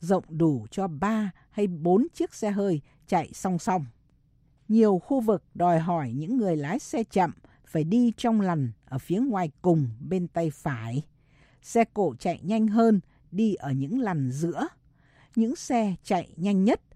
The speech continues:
thì đi ở phía ngoài cùng bên tay trái, còn được gọi là lằn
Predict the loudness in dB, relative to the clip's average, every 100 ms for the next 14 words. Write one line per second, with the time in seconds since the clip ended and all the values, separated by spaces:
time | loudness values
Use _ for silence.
0 | _ -4 0 2 0 -2 -4 -4 -2 0
1 | -2 -4 0 0 0 -2 -4 -2 -2 -2
2 | -4 -4 -4 -2 -2 -4 -6 _ _ _
3 | 0 0 0 -2 -4 -6 -4 -4 -4 -6
4 | _ -6 -2 -2